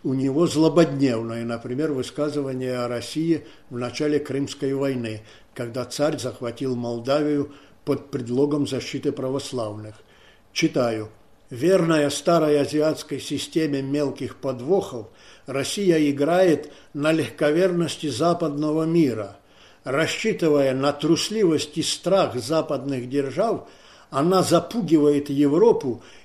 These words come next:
и заходит в своих требованиях столь далеко, сколь только возможно, чтобы потом сохранять лицо, если получит только то, что хочет получить во что бы то ни стало. Русский медведь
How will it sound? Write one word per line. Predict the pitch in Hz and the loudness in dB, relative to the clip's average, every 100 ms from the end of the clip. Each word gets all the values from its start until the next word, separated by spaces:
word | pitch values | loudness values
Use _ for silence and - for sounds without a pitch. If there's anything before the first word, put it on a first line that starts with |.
| - | -4
и | 160 | 0
заходит | 135 170 - 226 160 147 | 2 0 2 2 2 -2
в | - | -10
своих | - 160 165 151 - | -10 -2 -2 -2 -4
требованиях | 214 269 185 147 135 135 131 - | -4 -2 -2 -2 -4 -4 -6 -6
столь | - 196 185 | -4 2 2
далеко, | 156 170 170 170 262 254 - - _ | 2 0 0 0 0 -2 -2 -18 _
сколь | - - - 190 240 - - | -14 -14 2 4 4 0 -2
только | 185 233 - 226 | 0 0 -2 -2
возможно, | 220 220 156 143 135 123 139 143 | -2 -4 -2 -2 -2 -6 -10 -10
чтобы | - 170 175 | -2 2 2
потом | 170 165 214 254 | 2 0 -2 -2
сохранять | - 165 151 151 185 214 | -4 -8 -6 -4 -4 -4
лицо, | 220 240 - - 135 139 | -6 -8 -6 -4 -2 -2
если | 147 147 160 | -4 -4 -6
получит | 147 143 139 202 240 190 - - | -6 -4 -2 -4 -4 -6 -8 -4
только | 160 147 - 143 | -2 -2 -4 -12
то, | - 208 254 - - | -4 -4 -4 -8 -20
что | - - 151 | -20 -8 -8
хочет | - - 220 233 - | 0 2 2 0 -10
получить | 151 143 131 - 208 226 - _ _ | -8 -8 -8 -8 -8 -10 -20 _ _
во | 139 | -4
что | 160 - 165 | -4 -2 -4
бы | 180 | -2
то | 196 196 | -4 -6
ни | 214 | -6
стало. | 202 - 147 127 123 117 117 _ _ _ | -8 -4 -4 -2 -4 -10 -14 _ _ _
Русский | 151 180 175 - 147 | 2 2 0 -6 -6
медведь | 139 120 117 190 233 | -6 -8 0 0 0